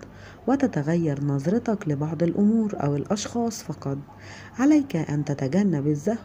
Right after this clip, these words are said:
بنفسك. مهنيًا، الأجواء المستجدة في العمل قد لا تكون مريحة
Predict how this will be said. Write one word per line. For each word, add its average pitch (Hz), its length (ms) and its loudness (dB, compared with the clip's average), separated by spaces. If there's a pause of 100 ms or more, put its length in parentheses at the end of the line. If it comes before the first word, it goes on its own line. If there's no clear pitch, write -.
(400)
بنفسك. 170 540 2 (640)
مهنيًا، 160 720 4 (120)
الأجواء 151 600 2
المستجدة 160 680 0
في 165 140 -2
العمل 247 440 2 (360)
قد 151 220 0
لا 180 180 4
تكون 190 540 0
مريحة 151 680 0